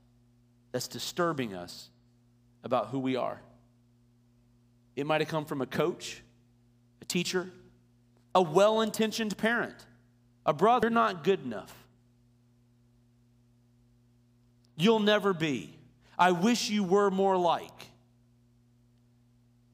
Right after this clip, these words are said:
But when there's a clash between those lies that have been spoken over us and this, this truth that we want to believe about who we are and whose God made us to be,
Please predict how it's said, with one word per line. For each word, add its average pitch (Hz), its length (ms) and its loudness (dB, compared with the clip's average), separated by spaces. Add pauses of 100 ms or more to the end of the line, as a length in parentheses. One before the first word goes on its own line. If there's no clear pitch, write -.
(640)
But 180 100 4
when 180 180 4
there's 240 280 4
a 247 80 2
clash 233 600 2
between 214 400 -2
those 190 240 4
lies 220 540 2
that 262 80 -2
have 254 80 0
been 247 100 -4
spoken 220 360 0
over 185 280 2
us 165 260 0 (240)
and 220 200 2
this, 233 340 2 (260)
this 202 220 2
truth 330 320 -2
that 247 140 2
we 226 100 2
want 240 240 2
to 302 60 0
believe 247 760 0 (840)
about 208 240 6
who 254 160 2
we 294 160 2
are 190 180 4
and 196 80 0
whose 226 140 0
God 240 240 2
made 254 220 0
us 262 160 -2
to 185 100 -2
be, 151 380 -4